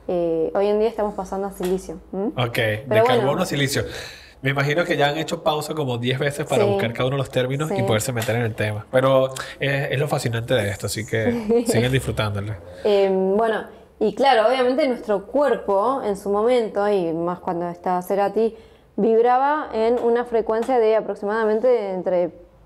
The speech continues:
Speaker 1: como si te dijera, quince, catorce hertz,
Speaker 2: Ok.
Speaker 1: ¿sí?
Speaker 2: ¿Qué, en, en qué frecuencia, supongamos que Cerati, eh, no, no había llegado a su punto máximo?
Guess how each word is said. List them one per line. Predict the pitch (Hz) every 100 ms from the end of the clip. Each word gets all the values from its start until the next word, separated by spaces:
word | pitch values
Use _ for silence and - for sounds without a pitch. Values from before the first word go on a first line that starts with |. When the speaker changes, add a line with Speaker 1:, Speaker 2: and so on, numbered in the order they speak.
| _ - - - - - - _ - -
Speaker 1:
como | 190 185
si | 185
te | 196
dijera, | 220 233 339 254 208 -
quince, | 233 240 233 226
catorce | 190 202 214 208 226 214 196 190 190 -
hertz, | 202 180 - -
Speaker 2:
Ok. | 143 131
Speaker 1:
¿sí? | - 226 294 - - - -
Speaker 2:
¿Qué, | 165 165 -
en, | 143 143 143
en | 139
qué | 156
frecuencia, | 143 175 185 175 165 190 175 - - _ _ _
supongamos | 143 - 135 131 135 160
que | 165
Cerati, | - 120 120 143 147 -
eh, | 120 120 110 -
no, | 117 117 117
no | 117 113
había | 117 123 127
llegado | 123 113 113 113 131
a | 123 113
su | 110
punto | 113 107 113 117 113 110 _ _ -
máximo? | 120 98 - 101 98